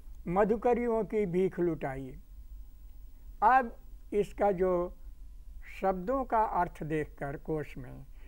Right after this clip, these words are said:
वाक्य का, की संगति लगाकर जो अर्थ किया जा सकता है, उससे अर्थ नहीं लगेगा। पूरी छायावादी कविता का जो स्ट्रक्चर है, उसकी जो बनावट है, वह बिंब की है।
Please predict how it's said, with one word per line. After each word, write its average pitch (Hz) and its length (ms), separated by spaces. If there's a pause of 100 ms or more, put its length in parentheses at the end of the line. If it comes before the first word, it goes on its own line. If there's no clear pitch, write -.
(220)
वाक्य 240 580 (640)
का, 185 280
की - 320
संगति 208 500
लगाकर 160 680 (320)
जो 190 200
अर्थ 196 480
किया 175 220
जा 156 180
सकता 147 440
है, 135 320 (360)
उससे 175 480
अर्थ 151 520
नहीं 151 500
लगेगा। 127 680 (840)
पूरी 262 420
छायावादी 196 720
कविता 185 420
का 185 220
जो 175 200
स्ट्रक्चर 196 540
है, 208 240 (260)
उसकी 185 300
जो 165 180
बनावट 175 560
है, 202 300 (240)
वह 180 180
बिंब 190 360
की 143 180
है। 127 280